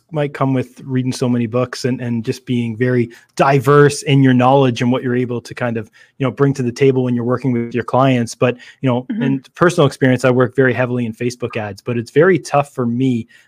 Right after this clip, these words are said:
Speaker 1: to communicate with somebody that doesn't know that much about social media or Facebook and try to dumb things down. Do you find
Speaker 2: Mm-hmm.
Speaker 1: you have that problem, or do you, are you able to just have such a diverse knowledge that you can really stay surface level and really relate to somebody when you're talking to them?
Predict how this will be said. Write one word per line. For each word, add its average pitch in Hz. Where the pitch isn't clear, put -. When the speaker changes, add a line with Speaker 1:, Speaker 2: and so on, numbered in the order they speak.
Speaker 1:
to 117
communicate 170
with 139
somebody 127
that 117
doesn't 143
know 143
that 131
much 127
about 117
social 123
media 120
or 110
Facebook 120
and 120
try 131
to 117
dumb 113
things 104
down. 107
Do 127
you 175
find 185
Speaker 2:
Mm-hmm. 139
Speaker 1:
you 175
have 170
that 156
problem, 160
or 143
do 123
you, 123
are 135
you 131
able 151
to 120
just 127
have -
such -
a -
diverse 135
knowledge 135
that 120
you 123
can 117
really 131
stay 123
surface 123
level 120
and 113
really 120
relate 110
to -
somebody 110
when 101
you're 101
talking 110
to 98
them? 92